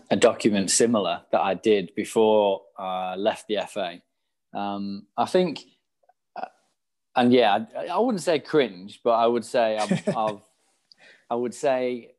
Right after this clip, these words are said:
Speaker 1: what I've put in together is probably more advanced than what I had put together. But I wouldn't have said cringe.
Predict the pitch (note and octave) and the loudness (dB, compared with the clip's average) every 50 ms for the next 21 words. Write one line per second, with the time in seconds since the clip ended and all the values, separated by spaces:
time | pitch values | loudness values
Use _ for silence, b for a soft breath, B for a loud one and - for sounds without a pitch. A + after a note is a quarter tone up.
0 | _ - B2 B2 A#2 A2+ A2 A2 - _ - A#2 G#2 G#2 - - A2 G#2+ G#2 G2 | _ -4 -2 0 0 0 -2 -6 -10 _ -14 -14 -12 -12 -10 -6 -4 -4 -4 -4
1 | G2+ G2 G2 G2 F#2 - - A2 G2+ G2+ G2+ G2 G2+ G#2 G#2 G2+ G2 G2 F#2+ F#2+ | -4 -8 -10 -12 -12 -8 -6 -6 -6 -6 -8 -10 -8 -6 -6 -6 -6 -8 -8 -4
2 | G#2 G#2 G2 F#2+ F#2+ - - - - F#2+ F#2+ F#2 F#2 - - F2 - - G#2+ F#2+ | -2 -2 -2 -2 -6 -12 -18 -16 -16 -12 -10 -8 -8 -8 -10 -12 -8 -6 -6 -6
3 | F2 - - - - - - - F2+ F2 E2 D#2+ - - _ _ _ _ _ _ | -6 -8 -12 -12 -12 -12 -12 -12 -10 -10 -10 -10 -12 -14 _ _ _ _ _ _
4 | _ _ _ _ _ _ _ _ _ _ _ _ - G2+ G2+ A2+ B2+ B2+ B2 A2+ | _ _ _ _ _ _ _ _ _ _ _ _ -2 2 2 4 4 4 2 0
5 | G#2 - - G#2 G2 F#2 - - - - A2 F2+ - - - - - - - | -4 -4 -2 -4 -4 -4 -6 -12 -4 -2 -2 -2 -2 -4 -12 -18 -18 -20 -20